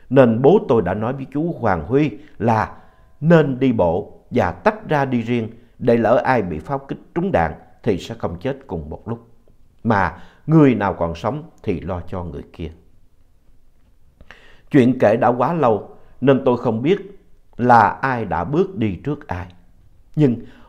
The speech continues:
quả nhiên bố tôi đã bị pháo trúng ngay bụng nên rất đau đớn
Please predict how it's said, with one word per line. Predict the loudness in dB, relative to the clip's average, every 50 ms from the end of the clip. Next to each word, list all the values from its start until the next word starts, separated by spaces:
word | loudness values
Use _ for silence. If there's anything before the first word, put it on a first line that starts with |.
| -6
quả | -2 0 0 0 0
nhiên | 0 0 0 0 0 -2 -6 -12 -14 -2
bố | 4 4 6 6 4 4
tôi | 2 0 0 0
đã | -2
bị | -2 -2 -4
pháo | -4 -4 -2 -2 -2 -2 -2 -4
trúng | -4 -4 -4 -4
ngay | -4 -4 -2
bụng | -2 -2 -2 -2 -4 -10 -16 -20 -16 -8
nên | -4 -2 -2 -2 -2
rất | -6 -8 -8 -6
đau | -4 -2 -2 -2 -2
đớn | -4 -4 -6 -6 -8